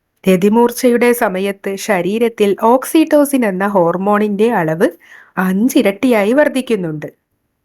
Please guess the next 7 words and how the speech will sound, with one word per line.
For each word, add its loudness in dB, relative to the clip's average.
ഇതാണത്രേ 0
വേദന -2
സംഹാരിയായി -2
പ്രവർത്തിക്കുന്നത്. -2
അതുകൊണ്ടാണ് 2
മൈഗ്രെയിൻ, -2
തലവേദന 0